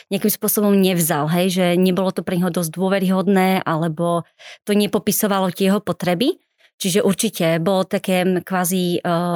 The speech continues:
pushbacky alebo vlastne odstúpenia od dohôd. No a,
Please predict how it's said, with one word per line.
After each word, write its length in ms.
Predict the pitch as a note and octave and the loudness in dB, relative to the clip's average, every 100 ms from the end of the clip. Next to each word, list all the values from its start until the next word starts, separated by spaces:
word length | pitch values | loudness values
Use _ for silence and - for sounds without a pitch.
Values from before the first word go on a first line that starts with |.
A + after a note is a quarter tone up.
| E3 E3+ E3 | -2 -2 -4
pushbacky 600 | A3 F#3+ A3 A3 B3+ B3+ | -2 0 -2 -2 -2 0
alebo 580 | F#3 F3+ E3+ F3+ F3+ F3 | 0 -2 0 2 0 0
vlastne 380 | F3+ - F#3+ | -2 0 -2
odstúpenia 760 | - - - E3+ G3 F#3+ B3 D#4+ | -2 -4 -6 -4 0 2 0 -2
od 120 | F3+ E3 | -2 0
dohôd. 680 | F3+ F3+ F3 A3 D#4+ - - | 2 2 0 0 0 -2 -4
No 260 | G#3+ G#3+ - | 0 0 -2
a, 160 | G#3 | -2